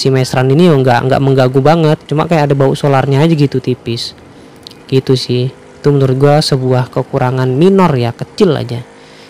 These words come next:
Bisa dianggap, bisa juga dibiarin aja, nggak usah dianggap juga nggak apa-apa. Dan ini beberapa kelebihan dan kekurangan dari Mesran Super dua T.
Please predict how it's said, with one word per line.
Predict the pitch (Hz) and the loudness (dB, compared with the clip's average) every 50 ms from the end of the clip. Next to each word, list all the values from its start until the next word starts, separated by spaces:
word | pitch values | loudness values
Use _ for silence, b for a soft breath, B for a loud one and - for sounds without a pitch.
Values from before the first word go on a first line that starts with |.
| B - - | B -6 -2
Bisa | 165 196 - 202 196 | -2 0 2 2 2
dianggap, | 180 170 170 143 151 156 156 196 - | 2 2 2 2 2 2 2 0 0
bisa | - 156 143 160 143 | -2 0 0 2 2
juga | 139 139 160 175 160 | 2 4 2 2 2
dibiarin | 147 135 135 139 131 127 131 139 139 131 | 2 0 2 2 2 2 2 0 0 0
aja, | 127 127 131 156 | -2 0 0 0
nggak | 151 139 123 123 | 0 0 -2 -4
usah | - 131 127 | -4 -2 -2
dianggap | 127 127 131 151 156 - | -2 -2 -2 -4 -4 -2
juga | 143 131 120 | -2 -2 -2
nggak | 123 120 - - | -2 -6 -10 -10
apa-apa. | - 113 110 - - 127 117 117 - - B B B B B B B B B B B B - - - | -10 -10 -10 -10 -10 -12 -14 -14 -16 -20 B B B B B B B B B B B B -20 -12 -2
Dan | - 151 160 180 190 | 2 2 4 6 6
ini | 214 240 262 277 240 | 4 4 4 2 4
beberapa | 202 185 175 170 135 127 - 151 151 | 2 2 4 2 0 0 -2 -4 -2
kelebihan | - 160 135 131 139 151 170 165 | 0 -2 0 2 2 2 2 2
dan | 147 143 | 0 0
kekurangan | 139 139 131 - 143 135 127 131 151 165 170 | -2 -4 -4 -4 -2 -2 0 0 0 0 2
dari | 151 139 131 127 147 175 196 | 2 2 2 2 2 2 2
Mesran | 185 180 - 175 175 175 | 2 2 0 0 0 0
Super | - - 165 | 0 -2 -2
dua | 151 151 160 143 143 | 0 2 2 2 0
T. | - - 117 120 123 135 | -2 -4 -6 -4 -4 -6